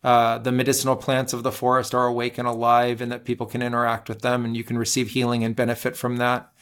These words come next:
Uh, there's an understanding of a, a supernatural component to it, that there's something more to source or something more to the universe or something more to God.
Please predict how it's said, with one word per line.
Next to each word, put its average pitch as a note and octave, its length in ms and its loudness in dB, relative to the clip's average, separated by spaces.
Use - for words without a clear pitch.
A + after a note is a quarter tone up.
Uh, A2+ 260 2
there's B2 540 2
an C3+ 120 0
understanding C3+ 580 2
of B2 100 0
a, A2+ 320 -2
a B2 120 -6
supernatural B2 760 0
component B2+ 580 -2
to C3+ 220 0
it, C3+ 220 2
that B2 160 -6
there's - 300 -6
something B2+ 440 -2
more B2 280 2
to B2 140 -4
source B2 560 2
or A#2+ 80 -4
something A#2+ 360 -4
more A#2+ 120 -2
to A#2 80 0
the A#2+ 120 -2
universe A#2+ 520 -2
or B2+ 60 -4
something A#2+ 340 -4
more A#2+ 120 0
to A#2 100 -2
God. A2 400 -2